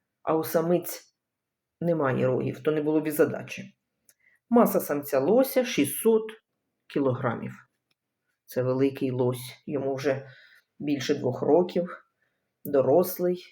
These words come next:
і до п'ятнадцяти, а тоді вже вони старі. А його роги становлять одну двадцяту всієї маси. То маса всього лося двадцять двадцятих.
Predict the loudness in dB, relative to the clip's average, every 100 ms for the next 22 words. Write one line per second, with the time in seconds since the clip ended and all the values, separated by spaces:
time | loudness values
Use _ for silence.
0 | -6 0 2 0 0 0 0 0 0 0
1 | -4 -6 -2 -4 -4 -8 -4 -4 -4 -6
2 | -6 -4 -4 -6 -8 -20 -20 -20 -20 _
3 | _ _ _ _ _ _ _ 4 6 6
4 | 6 4 2 0 0 2 4 4 2 2
5 | 2 4 4 4 0 2 2 2 0 -2
6 | -4 -6 0 0 4 4 4 2 -4 -6
7 | -6 -8 -14 _ _ _ _ _ _ _
8 | _ _ _ _ _ _ _ _ -4 -2
9 | -2 -2 -6 -2 -2 0 0 2 0 -2
10 | -8 -12 -16 _ _ _ _ _ _ _
11 | _ _ _ 0 2 2 0 -4 -2 -2
12 | -4 -2 -4 -4 -6 -12 -14 -20